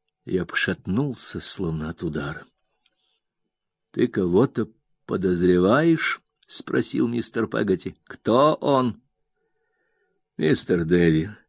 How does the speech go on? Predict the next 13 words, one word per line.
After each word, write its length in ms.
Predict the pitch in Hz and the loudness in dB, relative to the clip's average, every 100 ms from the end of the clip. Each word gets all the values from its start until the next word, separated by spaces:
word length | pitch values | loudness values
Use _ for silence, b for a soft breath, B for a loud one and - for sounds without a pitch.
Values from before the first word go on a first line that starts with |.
| _ _ _ _ _ _ | _ _ _ _ _ _
взмолился 600 | - 98 92 87 87 - | -12 -4 0 2 2 -2
Хэм, 300 | 87 90 92 - | -4 -2 -2 -2
"выйдите 600 | 156 190 113 85 - 82 | 2 4 4 2 0 0
на 80 | |
минутку, 520 | 85 80 78 87 - - - B B B B | 0 -2 -2 -6 -8 -20 -20 B B B B
а 100 | - | 2
я 180 | 202 175 | 6 6
скажу 440 | - - 101 101 | 4 2 6 8
ему 240 | 110 98 92 | 8 8 2
то, 220 | 113 113 | 2 2
что 260 | - 101 | 0 -2
должен 400 | 92 107 104 92 | 2 4 4 2
сказать. 600 | 90 - 90 92 90 - | 0 -4 0 0 0 -6